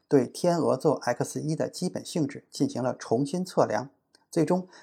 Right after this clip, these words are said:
他们得到了天鹅座X一黑洞的最新距离。这一结果为七千两百四十光年，精度达到了百分之八。这个距离和盖亚卫星给出的距离完全一致。在此基础上重新测量得到的黑洞质量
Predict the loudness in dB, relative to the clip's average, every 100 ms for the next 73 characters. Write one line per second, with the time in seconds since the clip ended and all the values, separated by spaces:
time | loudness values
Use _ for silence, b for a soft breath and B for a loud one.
0 | B 2 2 4 4 6 4 2 -2 0
1 | 0 0 4 4 4 0 -2 -2 -6 -6
2 | -4 -2 0 0 0 -2 -2 -2 -2 -2
3 | -2 -2 -4 -4 -12 _ _ 0 6 6
4 | 8 6 6 6 4 2 -4 -6 -6 -4
5 | -2 0 0 0 -2 -4 -4 -2 -2 2
6 | 2 2 -4 -6 _ -4 -2 0 -2 -2
7 | -2 2 2 2 -2 -4 -4 -6 -2 2
8 | 2 2 _ _ _ B B B 6 6
9 | 6 4 2 0 -2 2 4 6 6 6
10 | 4 4 0 -2 -2 0 0 0 -2 -2
11 | 0 0 2 -2 -2 -2 -4 -6 _ _
12 | _ _ 4 6 2 2 0 2 2 0
13 | B B 0 0 2 -2 0 2 4 2
14 | 0 2 2 2 0 -2 0 0 2 2
15 | 0